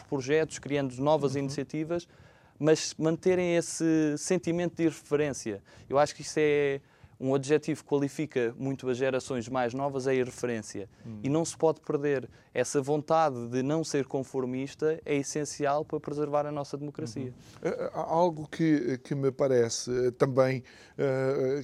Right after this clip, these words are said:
Speaker 2: que ficava aqui bem era saber se eventualmente algum professor,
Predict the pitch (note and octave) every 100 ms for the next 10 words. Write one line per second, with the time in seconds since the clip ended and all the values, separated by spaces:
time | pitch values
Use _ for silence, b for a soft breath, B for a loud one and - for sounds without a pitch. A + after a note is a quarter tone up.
0 | - - - F3 C#3 G#2+ C3+ C3+ E3 D#3
1 | F#3+ G3 F#3 F#3 G#3+ - - D#4 E3+ C3+
2 | B2 D#3+ - A#3 F3 A#3 - C#3+ B2 B2
3 | C3+ C#3 D#3 C#3 D#3 - - C#3+ B2+